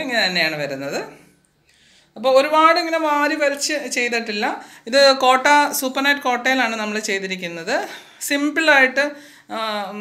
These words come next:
ആ, ആ, ആ, എംബ്രോയ്ഡറി ആഗ്രഹിക്കുന്നവർക്ക് പറ്റിയൊരു സാരിയാണ്. നല്ല സാരിയാണ്, കാണാൻ നല്ല ഭംഗിയാണ്. പിന്നെ നമ്മൾ നീ താഴെ ഏറ്റവും എഡ്ജിൽ പ്ലീറ്റ്സിൽ ഒരു, ഓ,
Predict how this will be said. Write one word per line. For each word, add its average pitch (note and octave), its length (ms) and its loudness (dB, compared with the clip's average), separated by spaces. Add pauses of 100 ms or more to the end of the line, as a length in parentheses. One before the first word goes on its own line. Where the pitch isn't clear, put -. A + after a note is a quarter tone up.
(200)
ആ, - 20 -4 (440)
ആ, G3+ 40 -2 (200)
ആ, - 20 0 (220)
എംബ്രോയ്ഡറി G#3+ 460 -2 (120)
ആഗ്രഹിക്കുന്നവർക്ക് F#3+ 880 -6
പറ്റിയൊരു F3+ 480 -6
സാരിയാണ്. E3+ 500 -4
നല്ല C#4 300 -2 (100)
സാരിയാണ്, E3 460 -2 (1400)
കാണാൻ C4 300 0
നല്ല B3+ 140 -4 (120)
ഭംഗിയാണ്. A3 560 -2 (1040)
പിന്നെ B3 220 -2 (140)
നമ്മൾ G#3+ 160 0 (160)
നീ A3 80 -2 (840)
താഴെ F#3+ 320 0 (240)
ഏറ്റവും A3 400 -6
എഡ്ജിൽ F#3+ 260 -8 (140)
പ്ലീറ്റ്സിൽ F3+ 480 -10 (1160)
ഒരു, G#3+ 120 -4 (240)
ഓ, - 20 -8